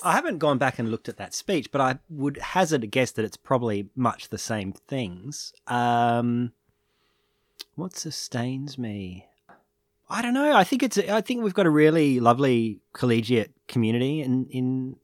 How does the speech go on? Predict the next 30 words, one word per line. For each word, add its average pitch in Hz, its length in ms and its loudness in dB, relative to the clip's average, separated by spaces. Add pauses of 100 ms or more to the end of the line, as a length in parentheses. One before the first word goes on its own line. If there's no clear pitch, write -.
(120)
well, 123 120 2
I 107 60 0
can 147 100 2
only 131 120 6
really 107 120 2
speak 110 240 -2
for - 80 -14
Adelaide. 101 340 -6
I'm, 113 240 -6
I, 101 140 -8 (480)
one 101 200 -6
can 107 140 -6
tend 110 160 -6
to 107 60 -6
be 98 140 -8
too 98 260 -8 (420)
capital 107 320 -2
city 101 220 -4
centric, 107 400 -4
but 98 140 -6 (200)
I 98 80 -10
guess 98 180 -8
it 101 80 -8
is 95 140 -8
my 101 140 -4
experience. 110 520 -6
But, - 320 -8
um, 117 460 -2 (1300)
I 165 100 0
guess 262 400 -2